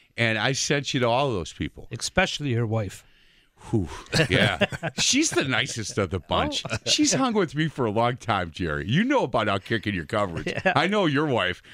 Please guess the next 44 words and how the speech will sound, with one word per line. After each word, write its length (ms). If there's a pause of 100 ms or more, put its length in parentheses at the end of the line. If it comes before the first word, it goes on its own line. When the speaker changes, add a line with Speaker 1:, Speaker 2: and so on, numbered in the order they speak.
(120)
Speaker 1:
Trust 340
me, 120
Speaker 2:
Uh-huh. 100
Speaker 1:
we 80
both, 400
a 400
couple 220
old 200
boys 280
outkicked 500
our 140
coverage 460
a 40
little 200
bit, 260
that's 240
for 100
sure. 300 (340)
J 220
and 100
J 160
Contractors 840
L 160
L 120
C 240
dot 240
com. 240 (360)
J 220
J 220
Contractors 800
L 160
L 100
C 240
dot 300
com, 340 (320)
four 240
one 160
four, 320
four 300
two 240
three, 260
nine 380
two 180
hundred. 340